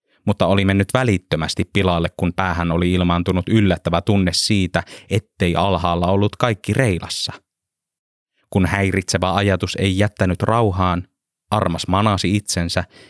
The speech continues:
ja asteli vastahankaisesti hissiin. Vielä enemmän ja vielä voimakkaammin hän manasi, kun näki tuhon.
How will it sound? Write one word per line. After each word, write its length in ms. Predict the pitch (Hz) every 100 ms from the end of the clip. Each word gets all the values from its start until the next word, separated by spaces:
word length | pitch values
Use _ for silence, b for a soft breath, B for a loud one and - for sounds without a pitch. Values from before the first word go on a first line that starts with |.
| B 120
ja 120 | 113
asteli 420 | 131 - 85 85
vastahankaisesti 1080 | 110 120 - 95 95 92 92 95 - - -
hissiin. 680 | 139 - - - - - - _ _ _ _ _
Vielä 280 | 104 90 80
enemmän 460 | 85 90 85 80 80 _ _ 98
ja 100 | 87
vielä 320 | 101 107 85
voimakkaammin 760 | 95 95 85 - 87 92 92 87
hän 200 | 95 95
manasi, 520 | 104 92 85 - - _ _ -
kun 220 | 120 87
näki 260 | 85 107
tuhon. 420 | - 131 - -